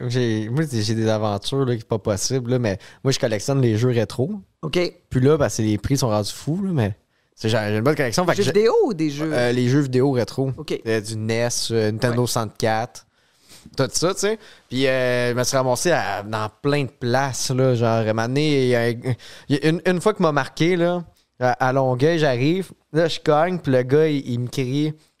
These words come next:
Speaker 1: Ouais, ça sera pas long, euh, euh, il y a, il y a de quoi dans la porte, tu sais. » Je suis comme, « Ok. » Là, là, j'attends un peu, là, je rentre.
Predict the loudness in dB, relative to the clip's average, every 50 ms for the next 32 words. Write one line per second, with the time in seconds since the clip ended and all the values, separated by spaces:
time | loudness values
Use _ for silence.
0 | _ -4 0 0 2 2 2 2 2 2 2 2 0 0 2 2 2 4 2 2
1 | 2 0 0 0 0 2 2 2 0 0 -2 -4 -10 -20 _ _ _ _ _ -8
2 | -4 -2 -2 -2 -2 -4 -4 -6 -8 -10 -14 -14 -16 -16 -16 -12 -6 0 2 2
3 | 4 4 2 0 2 2 2 2 4 2 2 2 2 2 2 0 0 -2 0 0
4 | 0 -2 -4 -8 -18 _ _ _ _ _ -16 -8 -2 0 0 2 2 2 2 2
5 | 2 0 -4 -6 -8 _ _ _ _ _ -4 0 2 2 2 2 0 -2 -2 -2
6 | -4 -2 -2 -2 0 0 0 0 0 0 0 0 2 2 2 0 0 0 0 0
7 | 0 -2 -4 -6 -10 -14